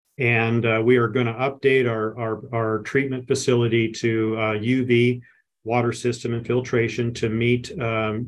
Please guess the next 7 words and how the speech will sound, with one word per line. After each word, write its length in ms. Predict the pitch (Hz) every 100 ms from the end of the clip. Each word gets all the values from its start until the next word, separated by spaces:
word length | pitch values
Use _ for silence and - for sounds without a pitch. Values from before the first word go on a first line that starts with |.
| 185
meet 240 | 127 131
the 100 | 120
irrigation 500 | 120 113 117 120 131
standard, 360 | 120 120 107 107
reuse 460 | 110 120 123 120 127
irrigation 520 | 117 113 120 120 117
standards, 560 | - 101 104 104 104